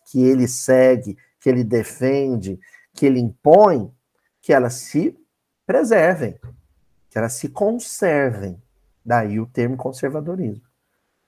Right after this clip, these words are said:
tá? E a gente teve uma preocupação, que é uma pre-, preocupação do Emmanuel no livro Paulo e Estevão, daí a gente ter utilizado por duas semanas seguidas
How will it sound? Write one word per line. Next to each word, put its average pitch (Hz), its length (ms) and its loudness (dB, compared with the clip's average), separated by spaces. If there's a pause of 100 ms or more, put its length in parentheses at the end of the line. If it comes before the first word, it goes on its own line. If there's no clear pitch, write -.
(280)
tá? 170 340 2 (720)
E 285 120 8
a 320 60 10
gente 320 260 2
teve 302 260 2
uma 285 160 4
preocupação, 254 720 2
que - 80 -2
é 233 60 4
uma 262 120 8
pre-, 226 380 0
preocupação 185 600 0
do 196 100 6
Emmanuel 180 380 4
no 196 100 -2
livro 185 300 0
Paulo 160 260 2
e 202 60 -4
Estevão, 170 560 2
daí 135 200 2
a 151 60 2
gente 160 240 -8
ter 160 80 0
utilizado 156 720 -4 (640)
por 131 160 -2
duas 180 280 2
semanas 208 360 4
seguidas 156 600 -2